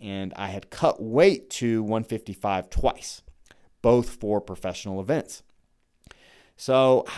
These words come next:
I really knew, just looking at my body and the way that, uh, and just some of the fat that I was carrying, that I, I was capable of competing at one forty-five. I've seen so many guys and trained with guys that competed professionally in the M M A world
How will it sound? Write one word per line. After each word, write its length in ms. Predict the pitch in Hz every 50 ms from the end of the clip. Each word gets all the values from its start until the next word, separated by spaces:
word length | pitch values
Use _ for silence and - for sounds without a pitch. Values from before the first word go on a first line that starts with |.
| - - - -
I 140 | - 104 113
really 520 | 113 123 117 120 135 156 180 185 185 185 151
knew, 460 | 131 123 123 123 127 131 135 139 139
just 220 | 117 113 - -
looking 260 | 120 117 - 123 117
at 60 | 107 104
my 160 | 107 104 101
body 500 | 92 87 98 98 98 101 101 101 98 98
and 100 | 95 95
the 60 | 92
way 160 | 92 101 101
that, 160 | 101 101 95
uh, 520 | 92 - - 95 95 90 82 67 71 73 62 71
and 160 | 101 98 95
just 140 | 92 - -
some 100 | 120 117
of 60 | 95
the 80 | 87
fat 540 | - - - - - - 104 101 104 101 -
that 100 | - 104
I 100 | 95 92
was 160 | 92 90 87
carrying, 540 | - - - - 101 101 98 98 101 98 98
that 260 | 92 87 87 69 -
I, 280 | - 80 - - 92 113
I 40 | 120
was 240 | 117 113 107 98 -
capable 640 | - - - 113 110 - 101 95 107 104 95 -
of 220 | - 95 95 90 -
competing 440 | - 87 - - - 101 95 92 90
at 100 | 82 -
one 220 | - 90 87 85 82
forty-five. 760 | - - - 85 82 71 - - 120 110 - - - _ _ _ _ - - - - _ _
I've 200 | - 101 104 -
seen 320 | - - - 135 135 123
so 280 | 117 - - - 131 131
many 240 | 127 127 123 120 110
guys 480 | 104 110 104 104 104 104 104 104 101
and 280 | 101 76 98 98 95 98
trained 280 | - - 123 135 160 147
with 140 | 113 -
guys 360 | - 107 95 95 95 95 87 98
that 240 | 98 85 80 -
competed 680 | - 101 95 - - 113 113 104 104 104 104 95 98 -
professionally 880 | - 101 - - - 107 104 - - - 107 101 101 98 98 98 -
in 220 | - 107 101 98 98
the 60 | 87
M 200 | - 104 101 98
M 120 | 92 95
A 140 | 117 139 160
world 340 | 139 104 104 101 98 98